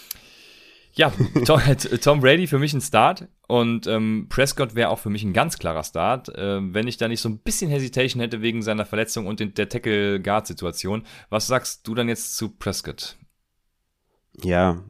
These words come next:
Speaker 2: ist natürlich, äh, Zach Martin fällt aus, der Backup fällt aus, also ist natürlich nicht nice. Die Defense der Buccaneers sollte auch gut sein, ja, ähm,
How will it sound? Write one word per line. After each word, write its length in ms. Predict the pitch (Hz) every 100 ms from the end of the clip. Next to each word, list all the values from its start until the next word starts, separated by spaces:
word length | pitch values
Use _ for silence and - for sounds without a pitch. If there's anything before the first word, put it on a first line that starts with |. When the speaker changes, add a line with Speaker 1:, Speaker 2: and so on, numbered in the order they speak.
| -
Speaker 2:
ist 180 | 107 127
natürlich, 420 | 117 120 107 -
äh, 360 | 110 104 101
Zach 240 | - 101 -
Martin 320 | 113 120 117
fällt 200 | - 101
aus, 300 | 117 127 120
der 200 | - 107
Backup 320 | 92 117 117
fällt 180 | - 107
aus, 340 | 95 113 110 - - - -
also 580 | - 98 101 104 92 - _ _ - _
ist 220 | 117 113
natürlich 320 | 120 120 127 123
nicht 180 | 123
nice. 520 | 117 107 131 127 - _ - - - - _ _ _
Die 120 | 107
Defense 320 | 95 139 131 127
der 180 | 113
Buccaneers 540 | 98 117 - 127 123 110
sollte 500 | 104 113 139 135 -
auch 300 | 127 110 101
gut 260 | 135 175
sein, 380 | 139 147 185 165
ja, 260 | 107 160 -
ähm, 600 | 110 110 104 101 92